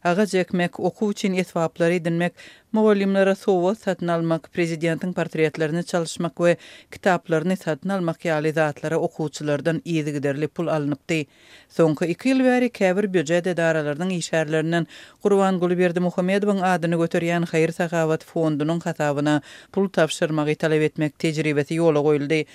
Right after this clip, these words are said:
Şu günler marda bilim edaralarynda ýygnalýan we maksady anyklaşdyrylmadyk ýigirme manatlyk Haýyr Sahabat goşundy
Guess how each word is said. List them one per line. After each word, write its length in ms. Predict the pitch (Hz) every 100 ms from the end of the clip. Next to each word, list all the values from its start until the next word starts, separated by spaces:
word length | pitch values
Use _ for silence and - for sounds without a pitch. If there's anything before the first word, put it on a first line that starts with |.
| - - -
Şu 160 | - 254
günler 260 | 254 254 254
marda 520 | 202 190 170 185 170
bilim 200 | 175 208
edaralarynda 760 | 214 196 185 175 165 160 165
ýygnalýan 680 | 185 175 156 156 147 156 165
we 240 | 156 160 151 - - -
maksady 440 | 190 190 175 180
anyklaşdyrylmadyk 960 | 175 170 - 170 - 185 196 196 165 160 170
ýigirme 300 | 156 175 214
manatlyk 320 | 180 165 - -
Haýyr 200 | 165 175
Sahabat 500 | - 180 170 160 160
goşundy 500 | - 160 160 160 165